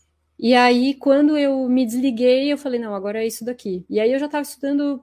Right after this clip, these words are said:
canto lírico na Fundação das Artes de São Caetano do Sul, já tava trabalhando, e, e sabe aquela coisa de mo-, aquele movimento de pagar sua pró-, suas próprias contas, cuidar da sua casa,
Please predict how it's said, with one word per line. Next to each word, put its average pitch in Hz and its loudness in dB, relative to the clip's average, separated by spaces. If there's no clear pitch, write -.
canto 262 -6
lírico 247 -6
na 226 -10
Fundação 220 -10
das 208 -8
Artes 233 -10
de 202 -12
São 208 -14
Caetano 202 -12
do 190 -12
Sul, 233 -8
já 226 -4
tava 220 -6
trabalhando, 233 -2
e, 220 -4
e 202 -12
sabe 233 -4
aquela 196 -6
coisa 196 -4
de 180 -6
mo-, 233 -2
aquele 247 0
movimento 247 2
de 220 -4
pagar 214 -2
sua 214 -8
pró-, - -14
suas - -10
próprias 190 -8
contas, 311 2
cuidar 226 -2
da 208 -6
sua 196 -12
casa, 269 -4